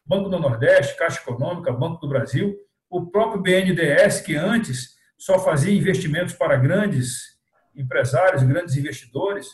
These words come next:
agora também tá com uma determinação do ministro Paulo Guedes de fazer, de oferecer in-, investimento, sim, não mais para o exterior, não mais para outros países.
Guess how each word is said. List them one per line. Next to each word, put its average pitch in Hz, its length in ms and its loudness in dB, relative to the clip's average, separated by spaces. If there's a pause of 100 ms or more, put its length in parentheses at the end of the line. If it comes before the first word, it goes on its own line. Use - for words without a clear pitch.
(380)
agora 196 340 2
também 180 300 -2
tá 180 120 0
com - 140 -6
uma 175 180 -2
determinação 151 720 -4
do 143 80 -2
ministro 131 380 0
Paulo 131 240 0
Guedes 143 300 -4
de - 120 -16
fazer, 143 460 -2 (480)
de 139 140 -2
oferecer 180 520 -2 (120)
in-, 156 80 -6 (400)
investimento, 127 520 -2
sim, 170 360 -12 (320)
não 196 200 2
mais 240 320 4
para 247 220 -2
o 254 60 2
exterior, 180 800 2 (360)
não 190 220 2
mais 208 340 4
para 190 400 0
outros 202 280 4
países. 185 720 4